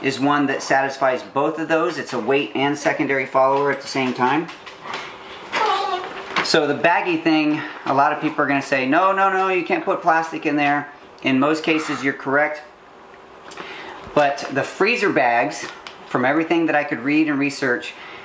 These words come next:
they don't have the B P A or other chemicals in it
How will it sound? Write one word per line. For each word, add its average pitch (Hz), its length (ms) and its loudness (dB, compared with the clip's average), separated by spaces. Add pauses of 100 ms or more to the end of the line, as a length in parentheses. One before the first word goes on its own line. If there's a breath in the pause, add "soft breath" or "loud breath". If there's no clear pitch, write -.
(100)
they 135 120 2
don't 156 200 2
have 151 160 0
the 139 60 -4
B 156 200 2
P 156 280 0
A 147 320 0
or 127 340 0
other 147 420 2 (300 loud breath)
chemicals 170 480 0
in 151 220 2
it 147 340 -2